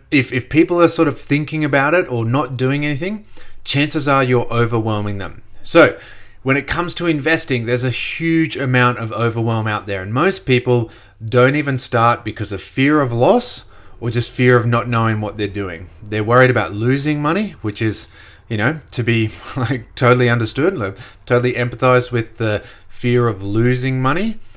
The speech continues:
or just the fear of even getting started 'cause there's so much to do, there's so much overwhelm out there. So I wanna give you a single sentence.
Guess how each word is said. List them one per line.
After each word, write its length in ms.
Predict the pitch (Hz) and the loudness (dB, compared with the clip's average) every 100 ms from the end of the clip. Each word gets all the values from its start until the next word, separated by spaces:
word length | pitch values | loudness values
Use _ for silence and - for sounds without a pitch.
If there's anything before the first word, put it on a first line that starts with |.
| - - - - | -10 -8 -8 0
or 300 | 135 151 147 | 4 4 4
just 280 | 143 127 | 2 -2
the 80 | 127 | -4
fear 320 | 117 123 127 127 | -4 0 2 2
of 120 | 120 | 2
even 280 | 120 117 110 | 0 0 -2
getting 220 | 113 110 | -2 -4
started 440 | - 107 104 101 | -2 -2 -2 -4
'cause 160 | 104 98 | -8 -8
there's 140 | 101 | -6
so 220 | - 131 | -2 0
much 200 | 123 120 | 0 0
to 80 | - | -2
do, 160 | 113 110 | -2 -2
there's 180 | 104 - | -4 -4
so 260 | 117 104 | -2 -2
much 280 | 104 104 - | -2 -6 -8
overwhelm 600 | 107 104 101 101 101 98 95 | -8 -6 -6 -6 -6 -8 -8
out 240 | 95 - | -8 -8
there. 160 | 90 85 | -10 -6
So 380 | - 139 95 - - - - - _ - | 2 4 4 -2 -18 -20 -20 -20 _ -6
I 100 | - | 0
wanna 200 | 143 196 | 2 2
give 180 | 175 160 | 4 6
you 160 | 160 151 | 6 6
a 80 | 123 | 0
single 580 | - - 156 165 170 165 | -2 0 0 2 2 2
sentence. 640 | - 135 135 220 247 | 0 0 2 0 0